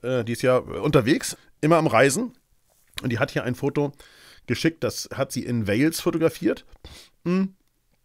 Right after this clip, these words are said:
sehr schöne Ecke, Karin, auch gut fotografiert. Mm, hier ist auch ganz schön dran gedreht worden, glaube ich. Zum Glück nicht so am Baum, weil da hätte viel Schlimmes passieren können mit vielen Säumen und alles, was man dann da so zu sehen bekommt. Aber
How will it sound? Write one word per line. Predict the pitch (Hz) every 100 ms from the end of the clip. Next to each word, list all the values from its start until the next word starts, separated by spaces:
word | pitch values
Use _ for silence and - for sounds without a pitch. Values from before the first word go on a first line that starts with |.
| _ _ - -
sehr | 107 139 160
schöne | 165 151 139
Ecke, | 147 160 143
Karin, | - 139 127 135 135 - - -
auch | 131 123
gut | 165 160
fotografiert. | - - 117 - 143 - - - - - _ -
Mm, | 143 147 147 120
hier | 131 151
ist | - -
auch | 131 165
ganz | 143 160
schön | 156 147
dran | 139 127
gedreht | 127 104 113 165 165
worden, | 156 165 160
glaube | 127 123 165 156
ich. | 139 208 - - - 135
Zum | - 147
Glück | 131 208
nicht | 196 -
so | 160
am | 147 117
Baum, | 131 156 208 254 -
weil | 120
da | 117
hätte | 139 -
viel | 165
Schlimmes | - 156 170
passieren | 156 - 156 165
können | 156 147
mit | 143
vielen | - 151 139 120
Säumen | 123 151 170 156
und | 123
alles, | 135 139
was | 131 147
man | 135 131
dann | 135 127
da | 135 123
so | 127
zu | -
sehen | 113 143 -
bekommt. | 151 143
Aber | 131